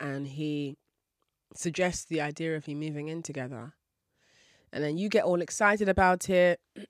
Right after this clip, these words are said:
<clears throat> You might even go as far as looking at houses on Rightmove.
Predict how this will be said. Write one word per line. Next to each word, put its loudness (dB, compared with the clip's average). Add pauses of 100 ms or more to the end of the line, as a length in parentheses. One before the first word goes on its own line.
(200)
<clears throat> -6 (1400)
You 2
might 6
even 4
go 2
as -2
far 4
as -2 (100)
looking -6
at -6
houses -4
on -6
Rightmove. -6